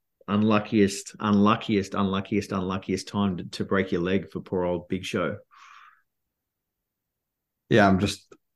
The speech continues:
Speaker 2: I finally managed to navigate the, uh, Cricinfo maze, and I've got the current Shield stats up in front of me.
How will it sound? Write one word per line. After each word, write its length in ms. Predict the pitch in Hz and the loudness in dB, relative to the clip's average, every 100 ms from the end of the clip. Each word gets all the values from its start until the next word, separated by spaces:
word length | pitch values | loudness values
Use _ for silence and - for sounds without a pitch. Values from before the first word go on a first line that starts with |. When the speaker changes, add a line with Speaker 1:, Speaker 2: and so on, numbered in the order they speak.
| _ _ | _ _
Speaker 2:
I 120 | 113 | -2
finally 640 | 104 131 123 110 101 95 92 - | 4 6 8 8 6 4 2 0
managed 420 | 101 98 95 - | 2 2 0 0
to 60 | |
navigate 480 | 101 98 92 90 80 - | 2 2 2 0 0 -2
the, 340 | 104 90 82 | 0 0 0
uh, 280 | 87 82 76 - - _ - - _ _ _ _ _ _ _ _ - | 2 2 0 -4 -14 _ -16 -16 _ _ _ _ _ _ _ _ -2
Cricinfo 760 | 104 95 92 - 101 82 80 - _ _ | 0 2 0 2 4 4 0 -4 _ _
maze, 540 | 101 87 82 92 123 - _ _ _ - | 0 2 2 2 -2 -6 _ _ _ -6
and 100 | 104 | -2
I've 100 | 82 | 2
got 240 | 101 - | 2 2
the 340 | 95 90 87 85 | 0 0 0 -2
current 360 | - 92 87 | 2 4 4
Shield 300 | - 101 90 | 0 0 0
stats 360 | - - 69 - | 0 -2 0 0
up 160 | 95 - | -4 -4
in 100 | 82 | -6
front 220 | 107 98 | -2 -2
of 60 | |
me. 280 | 87 85 - | -2 -4 -6